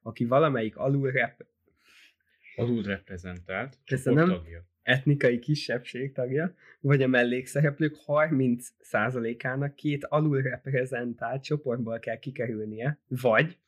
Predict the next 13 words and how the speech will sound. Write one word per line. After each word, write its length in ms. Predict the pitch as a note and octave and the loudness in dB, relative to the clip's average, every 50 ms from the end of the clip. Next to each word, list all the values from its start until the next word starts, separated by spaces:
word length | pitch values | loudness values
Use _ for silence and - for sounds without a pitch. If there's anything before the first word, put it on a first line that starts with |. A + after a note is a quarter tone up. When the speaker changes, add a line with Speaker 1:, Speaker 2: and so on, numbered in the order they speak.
| _ _ _ _ _ _ _ _ _ | _ _ _ _ _ _ _ _ _
Speaker 1:
a 120 | - C#3 | -8 0
történetnek 800 | - D3 D3+ D#3 D3+ - B2 A2 G#2+ G#2+ A2 - C3 C3 C3 C3+ | 2 4 4 4 2 -2 -6 -4 -4 -6 -6 -6 -8 -6 -4 -4
egy 140 | B2+ B2+ - | -6 -6 -2
alulreprezentált 1300 | - D3+ E3 E3+ D#3 C#3 B2+ C3+ B2 A#2+ C3 - C#3 C3+ B2+ B2+ B2+ B2+ A#2+ A#2+ A#2 A2 - B2 C3 C#3 C3+ | 0 2 2 4 4 2 2 0 -4 -4 -6 -6 -4 -2 -2 -2 -2 -4 -6 -6 -6 -6 -4 -4 -4 -4 -4
csoport 440 | - B2+ A#2+ - - C3+ C#3 C#3 | -4 -6 -6 -4 -4 -4 -4 -4
problémáira 800 | - C3+ C3+ A#2+ A2 A2 A2+ A2+ A2 A2+ A#2 A#2 B2 C3+ D3 - | -4 -4 -4 -4 -4 -4 -6 -6 -4 -4 -2 0 2 2 2 0
kell 180 | - - A2 G#2+ | -2 -4 -8 -8
fókuszálnia. 840 | - - G#2+ G2 - - A2+ - - A2+ A2+ A#2 A#2+ C#3 D3+ D#3 D3+ - _ _ _ | -6 -8 -8 -8 -6 -8 -10 -8 -8 -8 -6 -2 0 0 0 0 -2 -8 _ _ _
A 100 | - A#2 | -14 -10
Filmakadémia 840 | - - C#3+ D3+ D3+ C#3+ C3 C3+ - B2+ A#2+ A#2+ A#2 A2+ A2+ A#2+ A#2+ | -2 0 2 2 4 2 0 0 -2 -4 -4 -4 -6 -6 -6 -8 -8
szerint 360 | - - C3 C#3+ C3+ B2 B2 | -6 -2 0 0 0 0 -2
az 100 | B2 A#2+ | -4 -4
alulreprezentált 1300 | B2 C3 C#3 C3 B2 B2 A#2+ A2 - - C3+ C3 B2+ B2+ B2+ C3 A#2+ B2 C3+ C3 C3 B2+ C3+ E3 D3+ | -4 -4 -4 -4 -4 -4 -4 -4 -6 -4 -4 -2 -2 -2 -4 -6 -6 -4 -4 -4 0 2 2 4 6